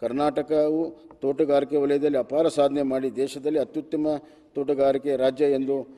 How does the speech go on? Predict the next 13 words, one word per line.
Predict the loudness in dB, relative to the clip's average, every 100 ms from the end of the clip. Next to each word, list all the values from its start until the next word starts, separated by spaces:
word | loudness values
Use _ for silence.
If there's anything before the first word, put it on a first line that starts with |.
| -16
ಪ್ರಶಸ್ತಿ | -8 -6 -6 -8
ಪಡೆದಿದೆ. | -6 -6 -4 -8 -10 -20 -20 -6
ರಾಜ್ಯದಲ್ಲಿ | 2 2 2 -2 -2 -2 -4 -10 -20 -20 -20 -12
ಇಪ್ಪತ್ತಾರು | -8 -4 -2 2 4 2 0 -6 -18 -12 -6
ಪಾಯಿಂಟ್ | -4 -2
ಟೂ | 0
ಒನ್ | 0 0
ಲಕ್ಷ | 0 -2 0
ಹೆಕ್ಟೇರ್ | 0 0 2 2
ವಿಸ್ತರಣೆ | 2 0 0 0
ಪ್ರದೇಶದ | -4 -4 -4 -4
ತೋಟಗಾರಿಕೆ | -4 -2 0 0 0 -2
ಬೆಳೆಗಳಿಂದ | -2 -2 -2 -4 -2